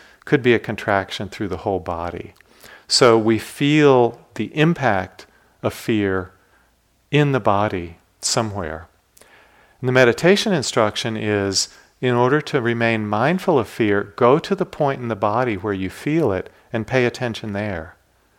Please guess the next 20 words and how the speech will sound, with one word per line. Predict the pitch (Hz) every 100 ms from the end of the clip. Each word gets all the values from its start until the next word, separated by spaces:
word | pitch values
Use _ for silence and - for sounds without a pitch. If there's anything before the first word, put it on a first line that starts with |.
| _ _ _ _ - _ _ -
And | 135 135
you | 131
might | 131 131 135
just | 127 -
alternate | 123 135 - 139 104 90
between | 101 123 107
feeling | - 117 113 98
the |
physical | - 127 117 - 165
sensation | - 160 - 156 147 - 151
of | 110
contraction | - 98 - 120 123 - 135 127 - - _
and | 113 107
tuning | - 151 147 139
into | 135 - 117
the | 101
mental | 101 110 123 135 110
flavoring | - 113 110 120 127 107 101 95
or | 98 92
color | - 131 123 95 87